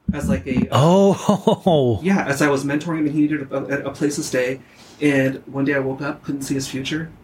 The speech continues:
Speaker 1: could not see anything past a certain point. And lo and behold, he ended up moving out, going on a trip to Mexico. He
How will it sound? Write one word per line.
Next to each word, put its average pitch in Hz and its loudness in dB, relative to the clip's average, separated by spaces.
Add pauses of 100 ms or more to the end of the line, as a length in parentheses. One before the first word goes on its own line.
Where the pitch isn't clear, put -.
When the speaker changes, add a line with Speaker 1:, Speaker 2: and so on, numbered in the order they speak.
(560)
Speaker 1:
could 147 0
not 147 -2
see 147 -6
anything 175 -2
past 147 -4
a 135 -4
certain 135 -2
point. 131 -4 (580)
And 127 0 (1000)
lo 139 0
and 139 -2
behold, 135 -4
he 139 -2
ended 127 -2
up 127 -6
moving 135 0
out, 131 -8 (760)
going 135 2
on 131 2
a 123 -4
trip 139 -6
to 135 -10
Mexico. 135 -4
He 147 -12